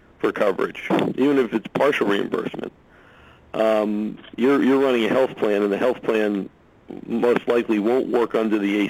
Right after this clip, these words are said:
C A, and, and, and you're doing something illegal. You know, that's the long and the short of it.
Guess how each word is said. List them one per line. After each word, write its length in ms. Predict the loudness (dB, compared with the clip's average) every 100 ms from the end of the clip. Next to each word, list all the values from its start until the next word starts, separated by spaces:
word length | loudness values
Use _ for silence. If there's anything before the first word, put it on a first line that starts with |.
| -2
C 180 | 0 2
A, 260 | 2 0 -4 -8 -20 _ -16 -4
and, 300 | -2 -2 0
and, 200 | 0 0
and 140 | 2
you're 80 | 2
doing 240 | 0 0 0
something 300 | -2 0 2
illegal. 640 | 2 0 -2 -2 0 -2 -4 -10 -10 _ _ _ _ -20 -8
You 120 | -2 0
know, 120 | 0
that's 200 | 0 0
the 80 | 0
long 240 | 2 2
and 80 | 2
the 40 |
short 280 | 2 2 2
of 100 | 2
it. 100 | -2